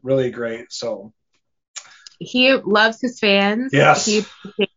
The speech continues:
Speaker 2: his fans. He's always, always made sure to give time to his fans.
Speaker 1: Yeah. I want to, he said to me, 'cause I asked him about coming on here, and, you know, he's really busy. He said he was doing a podcast with you for a while. I noticed you guys did one.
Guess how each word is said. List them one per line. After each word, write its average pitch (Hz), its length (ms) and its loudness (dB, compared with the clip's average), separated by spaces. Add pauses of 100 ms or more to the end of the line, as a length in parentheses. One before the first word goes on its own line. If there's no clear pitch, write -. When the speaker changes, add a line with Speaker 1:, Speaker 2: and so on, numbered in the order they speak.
Speaker 2:
his - 180 -6
fans. 175 720 2
He's 175 340 -4
always, 165 720 2 (800)
always 185 380 2
made 170 180 -8
sure 156 160 -6
to 151 100 -6
give - 180 -10
time 131 260 -6
to - 140 -12
his - 160 -16
fans. - 320 -8
Speaker 1:
Yeah. 196 140 -12 (260)
I 233 100 2
want 294 220 4
to, 214 360 2
he 240 220 0
said 233 360 -2
to 185 100 -6
me, 180 200 -2
'cause 151 220 -2
I 160 140 -2
asked 165 240 -6
him 147 80 -8
about 135 200 -6
coming 135 220 -10
on 127 220 -10
here, 117 220 -8
and, 113 120 -12
you 120 220 -10
know, 113 80 -6
he's 120 160 -6
really 143 160 2
busy. 131 320 2
He 127 80 -2
said 233 160 2
he 240 60 0
was 165 100 -4
doing 156 180 0
a 135 60 -2
podcast 135 720 -6
with 110 160 -14
you 240 220 4
for 123 200 -6
a 110 80 -4
while. 123 300 -2
I 131 80 2
noticed 135 420 -2
you 117 60 -12
guys 120 300 -4
did 220 220 0
one. 143 320 -4